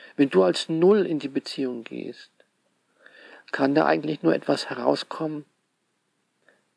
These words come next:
was von deinem Partner, deiner Partnerin dominiert wird? Das ist per se nichts Negatives. Viele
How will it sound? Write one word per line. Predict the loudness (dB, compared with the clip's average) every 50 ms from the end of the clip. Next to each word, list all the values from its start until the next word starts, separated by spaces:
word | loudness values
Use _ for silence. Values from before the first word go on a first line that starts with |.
| _ _ _ _ _ _ _ _ -14
was | -14 -12
von | -8 -8 -2
deinem | 0 0 0 0 -2
Partner, | -6 -8 -6 -4 -4 -4 -6 -6 -6 -6 -6 -6 -10 _ _ _ _ _ _ _ _ _ _ _ _ _ _ _ _ _ _ _ _ _ _ _ _ _ _ _ _ _ _ _ _ _
deiner | -6 -6 -4 -4 -4
Partnerin | -6 -4 -2 -2 -2 -2 -2 -8 -8 -6 -6 -6 -6
dominiert | -6 -6 -6 -8 -8 -8 -8 -8 -8 -10 -14 -12
wird? | -12 -12 _ -18 _ _ _ _ _ _ _ _ _ _ _ _ _ _ _ _ _ _ _ _ _ _ _ _ _ _ _ _ _ _ _ _ _ _ _ -16 -14
Das | -12 -10 -8
ist | -10 -10 -12 _ _ -10
per | -10 -10
se | -8 -4 -2 -2 -2
nichts | -2 -4 -8 -8 -4 -2
Negatives. | 0 2 2 2 0 -2 -6 -10 -10 -8 -8 -10 -12 -12 -18 _ _ _ -20 -20 -20 -20 _ -20 -20 _ _ _ _ _ -20 -14
Viele | -6 -2 -2 0 2 2 2 0